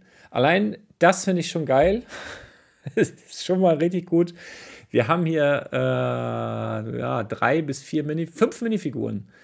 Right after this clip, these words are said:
Wenn man dann diese kleinen, voll, vollgeschleimten Kerlchen hier mitzählt.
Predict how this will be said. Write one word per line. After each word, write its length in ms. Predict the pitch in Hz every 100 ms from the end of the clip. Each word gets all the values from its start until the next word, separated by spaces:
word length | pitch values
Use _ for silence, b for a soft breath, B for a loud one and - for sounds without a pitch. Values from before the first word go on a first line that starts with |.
| B B
Wenn 120 | 143
man 140 | 185 170
dann 120 | 160
diese 220 | 147 139
kleinen, 500 | 143 147 151 156 - _
voll, 360 | - 147 151 -
vollgeschleimten 720 | - 151 139 139 147 147 135
Kerlchen 400 | - 190 196 143
hier 140 | 117
mitzählt. 560 | 110 110 - 113 147